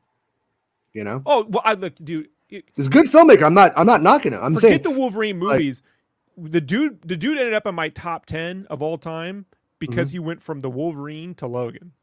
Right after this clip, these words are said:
Speaker 1: Yeah.
Speaker 2: And, like, how that dude navigated that studio into getting, to turning that studio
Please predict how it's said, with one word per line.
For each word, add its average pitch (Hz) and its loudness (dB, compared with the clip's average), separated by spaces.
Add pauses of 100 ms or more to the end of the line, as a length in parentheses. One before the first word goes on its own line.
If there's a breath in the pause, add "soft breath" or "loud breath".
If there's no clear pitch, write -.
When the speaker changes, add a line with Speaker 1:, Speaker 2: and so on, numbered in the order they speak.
(400)
Speaker 1:
Yeah. 131 0
Speaker 2:
And, 151 -2
like, 156 0
how 165 0
that 202 2
dude 175 -6
navigated 147 -6 (160)
that 143 -2
studio 120 -12 (680)
into 156 -6
getting, 151 -8 (140)
to 180 -6
turning 190 -8
that 156 -8
studio 185 -6